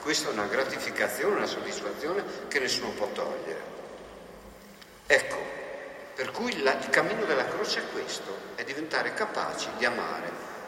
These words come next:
essere liberi da ogni forma di paura, di condizionamento, di insoddisfazione,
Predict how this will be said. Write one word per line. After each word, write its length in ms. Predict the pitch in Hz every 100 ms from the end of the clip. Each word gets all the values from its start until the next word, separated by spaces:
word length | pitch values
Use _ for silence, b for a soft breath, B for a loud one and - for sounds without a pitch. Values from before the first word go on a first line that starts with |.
| -
essere 400 | 120 - 143 135
liberi 540 | 151 226 233 240 220
da 80 | 139
ogni 160 | 120 117
forma 380 | 120 113 104
di 120 | 90 -
paura, 420 | 92 95 220 202 196
di 120 | -
condizionamento, 920 | 208 - 185 208 196 185 147 214 - -
di 100 | 110
insoddisfazione, 1120 | - 95 - - - - - 82 90 175